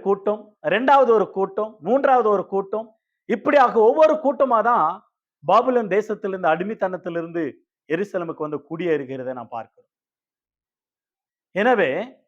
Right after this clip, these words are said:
அப்படிப்பட்ட ஒரு சரித்திர புத்தகம். இந்த நெகேமியாவுக்கு பாஸ்போர்ட்டை கொடுத்தது யாரு? தேவனுடைய கிருபினால, ஆலோசனால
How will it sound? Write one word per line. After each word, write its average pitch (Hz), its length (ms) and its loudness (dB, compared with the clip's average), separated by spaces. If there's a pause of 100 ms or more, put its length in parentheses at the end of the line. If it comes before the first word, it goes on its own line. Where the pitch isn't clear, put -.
(520)
அப்படிப்பட்ட 302 480 0 (100)
ஒரு 190 80 -2 (100)
சரித்திர 214 340 -4 (100)
புத்தகம். 165 400 -6 (1080)
இந்த 160 220 -2 (680)
நெகேமியாவுக்கு 170 840 0
பாஸ்போர்ட்டை 156 480 -4
கொடுத்தது 143 400 -12 (100)
யாரு? 131 240 0 (1700)
தேவனுடைய 233 540 2
கிருபினால, 202 500 0 (480)
ஆலோசனால 180 640 -2